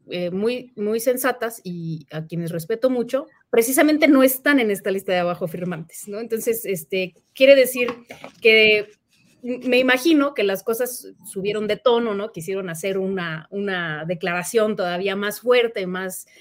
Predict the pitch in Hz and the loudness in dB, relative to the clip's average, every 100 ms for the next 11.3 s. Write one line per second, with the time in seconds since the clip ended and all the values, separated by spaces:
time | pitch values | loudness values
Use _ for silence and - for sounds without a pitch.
0 | _ - 202 - 254 269 294 294 294 330 | _ -6 -6 -2 0 2 2 2 0 -6
1 | _ _ _ _ - 208 202 160 185 233 | _ _ _ _ -10 -6 -4 -4 -4 0
2 | 233 226 233 226 226 226 185 175 175 202 | 0 0 -2 -2 -2 -2 -4 -6 -4 -4
3 | 214 - 180 165 214 - 185 - 185 - | -4 -6 -6 -4 -6 -6 -8 -6 -6 0
4 | 180 202 254 381 320 226 185 175 180 185 | 0 4 4 4 0 -2 -4 -4 -4 -4
5 | 208 196 165 175 165 165 170 180 - - | -6 -10 -10 -10 -12 -10 -10 -10 -12 -10
6 | 165 175 165 262 320 320 170 156 175 180 | -10 -8 -2 -2 -2 -4 -6 -6 -6 -4
7 | 190 214 226 170 180 165 247 262 277 262 | -4 -6 -10 -12 -12 -6 -2 2 4 4
8 | 170 - 196 190 170 165 175 - 190 214 | 2 -6 -6 -4 -4 -6 -10 -10 -4 -2
9 | 247 285 311 302 262 254 220 190 175 190 | 0 0 0 -2 -2 -2 -2 -2 -4 -8
10 | 202 180 165 160 160 180 180 180 175 160 | -6 -10 -12 -18 -16 -14 -12 -12 -12 -14
11 | 160 156 | -12 -10